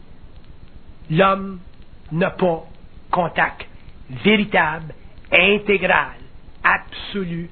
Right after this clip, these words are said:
avec son esprit. Autrement dit, il n'y a pas une conscience en fusion qui fait partie du nouveau contrat entre l'invisible et le matériel au cours de l'évolution. Pendant l'évolution, ce contrat-là n'était pas faisable, n'était pas,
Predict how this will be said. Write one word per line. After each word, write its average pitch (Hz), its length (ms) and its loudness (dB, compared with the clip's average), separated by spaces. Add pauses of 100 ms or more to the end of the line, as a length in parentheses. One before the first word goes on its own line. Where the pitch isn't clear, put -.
(100)
avec 151 220 -6
son 151 140 -2
esprit. - 320 -6 (360)
Autrement 156 360 2
dit, 151 160 -8 (200)
il 139 40 -10
n'y 156 60 2
a 156 40 -2
pas 185 120 2
une 175 80 -4
conscience 160 500 2
en 151 120 4
fusion 131 460 0 (260)
qui - 100 2
fait 156 120 4
partie 156 380 0
du 139 140 0
nouveau 160 300 6
contrat - 580 0 (440)
entre 147 300 2
l'invisible 147 560 2
et 147 60 6
le 135 80 6
matériel 123 640 2 (540)
au 120 80 -6
cours 147 160 0
de 117 60 -2
l'évolution. - 400 -10 (1600)
Pendant 160 240 4
l'évolution, 143 540 0
ce 139 120 0
contrat-là 143 480 2
n'était 135 240 2
pas 143 160 -2
faisable, 143 480 2
n'était 139 240 -2
pas, 131 320 -2